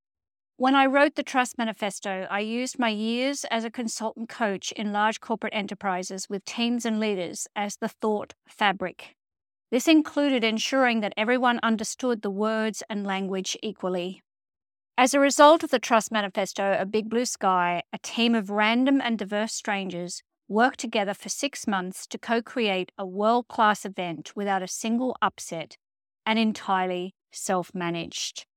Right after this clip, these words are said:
Hello, this is Christine McDougall, and this is Sunday Syntropy for January twenty-ninth, twenty twenty-three.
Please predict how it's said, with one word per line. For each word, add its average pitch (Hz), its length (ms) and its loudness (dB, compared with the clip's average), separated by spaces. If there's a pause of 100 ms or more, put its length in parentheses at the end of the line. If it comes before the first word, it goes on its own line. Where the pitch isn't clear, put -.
(760)
Hello, 240 340 4
this 247 160 -4
is 269 140 -6
Christine 226 400 -2
McDougall, 185 520 -6
and 208 140 -4
this 208 100 -8
is 233 120 -8
Sunday 254 320 4
Syntropy 214 720 0
for - 120 -10
January 208 460 -2
twenty-ninth, 196 1000 -6
twenty 208 520 -4
twenty-three. 190 1080 -2